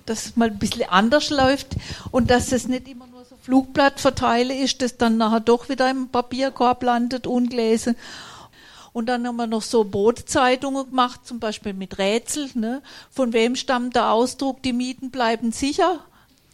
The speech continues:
Märchen aus Tausend und einer Nacht? Oder Münchhausen? Oder Norbert Blüm?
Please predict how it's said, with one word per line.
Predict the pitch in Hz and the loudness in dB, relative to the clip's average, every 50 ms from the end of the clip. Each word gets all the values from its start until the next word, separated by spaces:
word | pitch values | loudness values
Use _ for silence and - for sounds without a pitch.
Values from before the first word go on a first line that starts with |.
| - - - 185 - - - - - _ | -20 -20 -20 -20 -20 -20 -20 -20 -12 _
Märchen | 254 262 269 262 262 285 330 339 - 320 302 | 0 2 4 6 6 6 4 0 -2 -4 -2
aus | 277 285 294 - - | 0 0 0 0 -2
Tausend | - 285 269 269 277 277 285 294 269 | -2 2 2 2 2 2 -2 -6 -8
und | 294 294 285 269 | -10 -8 -6 -4
einer | 269 269 285 320 359 370 | -2 0 0 -2 -2 -4
Nacht? | 392 415 415 - - - - - - - - _ - - - - _ _ _ _ - - - | -4 -4 -4 -6 -10 -14 -14 -16 -16 -16 -20 _ -20 -20 -20 -20 _ _ _ _ -20 -12 -6
Oder | 277 294 294 294 | -6 -4 -2 -4
Münchhausen? | 285 285 285 285 285 262 - 269 277 269 285 359 370 - - 415 440 403 - _ _ _ _ _ _ _ | -4 -4 -4 -6 -6 -6 -4 0 2 2 4 2 2 0 -4 -10 -12 -12 -14 _ _ _ _ _ _ _
Oder | 247 269 277 277 269 | -2 0 0 -2 -2
Norbert | 277 269 254 254 247 269 262 262 262 | 0 0 -2 0 2 0 0 0 -2
Blüm? | 269 269 285 311 339 392 | -4 -2 0 0 0 -2